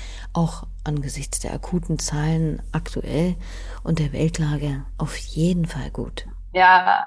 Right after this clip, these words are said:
Speaker 2: also, ja, ich, du merkst, ich rede mich schon auch ein Stück weit in Rage, weil ich da wirklich, äh, voller Passion dahinter stehe und es so, ähm, so wichtig finde, dass das gemacht wird. Das ist, äh, ja,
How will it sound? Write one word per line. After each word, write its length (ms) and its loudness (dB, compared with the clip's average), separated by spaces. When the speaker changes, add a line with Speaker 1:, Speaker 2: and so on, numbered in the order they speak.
Speaker 2:
also, 500 6
ja, 300 2
ich, 220 -6
du 160 6
merkst, 440 4
ich 180 2
rede 180 8
mich 260 2
schon 160 4
auch 200 2
ein 80 2
Stück 240 -2
weit 140 4
in 120 4
Rage, 400 4
weil 180 4
ich 100 -2
da 180 0
wirklich, 400 -2
äh, 300 0
voller 220 8
Passion 400 4
dahinter 340 2
stehe 300 -2
und 200 -2
es 200 -12
so, 440 0
ähm, 560 2
so 220 10
wichtig 380 6
finde, 220 2
dass 200 -4
das 160 -12
gemacht 400 -2
wird. 180 -6
Das 200 -14
ist, 280 -20
äh, 380 4
ja, 260 -2